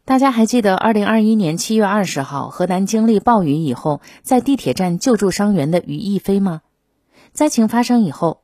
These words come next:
郑州地铁五号线被迫停站，五百多名乘客被困。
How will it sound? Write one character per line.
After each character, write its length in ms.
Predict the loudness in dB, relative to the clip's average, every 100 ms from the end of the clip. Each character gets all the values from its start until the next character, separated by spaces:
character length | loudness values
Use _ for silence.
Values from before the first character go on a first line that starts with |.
| _
郑 180 | 0 4
州 140 | 4 2
地 120 | -2
铁 160 | 0
五 140 | -2 -2
号 180 | -2 -2
线 260 | 0 -2
被 180 | 0 0
迫 180 | 0 -2
停 240 | -2 -8
站， 220 | -6 -8 -12 _ -20 -6
五 200 | 0 2
百 180 | 0 -2
多 140 | -2
名 220 | 0 -2 -4
乘 200 | -4 -4
客 160 | -4
被 160 | -2 -4
困。 280 | -4 -8